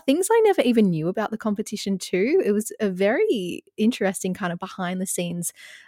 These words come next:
um, look into the competition that Gabriella was able to provide in this conversation,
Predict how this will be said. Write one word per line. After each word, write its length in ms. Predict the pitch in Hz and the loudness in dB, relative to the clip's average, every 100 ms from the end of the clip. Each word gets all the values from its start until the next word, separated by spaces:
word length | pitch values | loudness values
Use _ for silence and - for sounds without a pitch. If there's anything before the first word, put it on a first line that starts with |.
| - | -6
um, 340 | 180 170 170 - 208 | -4 -2 -6 -4 0
look 240 | 220 - | 2 0
into 280 | 202 202 240 | -2 2 2
the 100 | 214 | 2
competition 680 | - 180 175 - 175 185 | 0 -2 -2 -4 -4 -4
that 160 | 170 - | -4 -2
Gabriella 480 | 170 170 165 165 165 | -2 0 0 0 0
was 160 | 175 | 0
able 240 | 170 165 180 | -2 -2 -6
to 120 | - | -4
provide 420 | 214 196 180 202 | -4 0 0 2
in 100 | 240 | 4
this 160 | 254 - | 4 2
conversation, 760 | 214 214 220 180 196 202 208 | 0 0 2 2 2 2 0